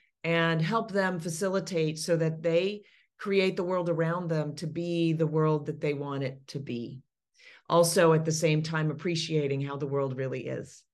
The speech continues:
Um, okay, I've got one more question here. "I just found out my fourteen-year-old daughter says she's gay and has a girlfriend.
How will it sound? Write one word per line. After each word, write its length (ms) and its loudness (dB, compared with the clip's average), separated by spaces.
Um, 460 2
okay, 300 4
I've 120 2
got 200 4
one 220 4
more 340 4
question 480 -2
here. 480 2
"I 80 2
just 260 -2
found 240 2
out 180 2
my 120 2
fourteen-year-old 720 0
daughter 340 0
says 280 -2
she's 280 -8
gay 340 2
and 100 2
has 140 2
a 60 -4
girlfriend. 600 -6